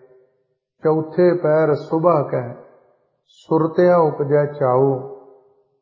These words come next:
ਤਿਨਾ ਦਰੀ ਆਵਾ ਸਿਉ ਦੋਸਤੀ, ਮਨ ਮੁਖ ਸੱਚਾ ਨਾਉ।" ਸਤਿਗੁਰੂ ਪਾਤਸ਼ਾਹ ਜੀ ਦੀ ਪਾਵਨ ਬਾਣੀ 'ਚ ਵੀ ਬਚਨ ਆਏ, ਗੁਰੂ ਸਾਹਿਬਾਨਾਂ ਦੀ ਬਾਣੀ 'ਚ,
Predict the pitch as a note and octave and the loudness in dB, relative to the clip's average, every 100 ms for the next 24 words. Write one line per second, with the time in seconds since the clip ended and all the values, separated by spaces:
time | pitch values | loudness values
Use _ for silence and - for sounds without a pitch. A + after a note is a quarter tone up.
0 | _ - E3 E3+ E3+ B2+ D3 F3+ F3 D3+ | _ -4 -2 0 -2 0 0 2 4 4
1 | C#3 C#3+ C#3+ C#3 C#3 C3+ A#2+ B2+ C3+ C3+ | 2 2 0 -4 -8 -6 -2 0 0 -2
2 | - D3 A#2+ B2 - _ _ _ _ C3+ | -8 -8 -8 -12 -20 _ _ _ _ -8
3 | C3+ C#3+ D3 D3+ D#3+ D#3 - - _ _ | -2 2 2 0 -4 -6 -12 -20 _ _
4 | C#3+ C#3 D3 E3 - D3 C#3+ - - E3+ | -8 -2 0 0 -2 -4 -4 -8 -10 -8
5 | - E3+ C3+ A#2 A2+ - - _ _ _ | -4 -2 -2 -6 -12 -18 -20 _ _ _
6 | _ _ _ _ - D3+ C#3+ E3 F3+ F3 | _ _ _ _ -4 -2 0 0 2 2
7 | E3+ - F3+ F3 F3 F3 F3+ D3+ D3 D#3+ | -2 -2 -4 -2 -4 -4 -2 0 0 0
8 | D3 D3 D#3 D#3 D#3+ D#3+ C#3+ - D3 D3+ | -2 -2 -2 -6 -4 -2 -2 -2 -2 0
9 | D3 C#3+ C#3+ C#3+ D3+ C3 C3 C3+ D3 D3 | 0 -2 -4 -4 -2 -2 -2 -2 -2 -2
10 | D3+ C#3+ C#3 C#3+ | -2 -2 -2 -4